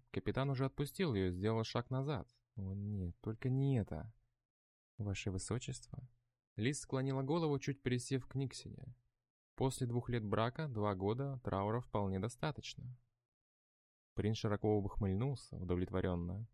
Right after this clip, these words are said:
«Тогда подарите мне следующий танец. Вы же не успели еще никому обещать». Она невольно, почти беспомощно глянула на капитана. Тот стоял, наблюдая с интересом, не вмешиваясь.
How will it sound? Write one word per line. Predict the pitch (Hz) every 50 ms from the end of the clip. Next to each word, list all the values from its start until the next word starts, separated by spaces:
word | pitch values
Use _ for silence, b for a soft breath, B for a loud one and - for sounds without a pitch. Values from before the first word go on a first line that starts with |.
| _ _ _ _ _ _ -
«Тогда | 104 95 90 92 90 87 85 85 87 -
подарите | - 101 95 104 127 170 - - 185
мне | 156 123 107 101 95 87
следующий | 87 - - 120 113 98 98 92 - - 110
танец. | - - 98 90 85 82 - - - - - - _ _
Вы | - 117 120
же | 101 95
не | 90 87
успели | 85 - - - 113 76 -
еще | 196 170 - - -
никому | 95 92 90 - 98 92 92 90
обещать». | 85 82 87 87 - - - 78 76 - _ _ _ _ _ _ _ _ _ _ _ _ _ _ _ _ _ _ _ _ _ _ _
Она | - 101 92
невольно, | 92 92 90 85 110 151 180 165 123 98
почти | - - - - - 120
беспомощно | 110 107 110 - - 143 151 151 135 - - 120
глянула | 107 110 120 123 127 127 127
на | 123 127 123
капитана. | - 123 - - 131 - 139 127 98 85 - - - -
Тот | - 139 135
стоял, | - - - 95 95 110 135 143
наблюдая | 139 135 123 123 123 120 123 123 123
с | - 131
интересом, | 131 123 156 156 175 143 101 - - 85 87
не | 101 135 151
вмешиваясь. | 160 180 139 - - - 73 - - - - -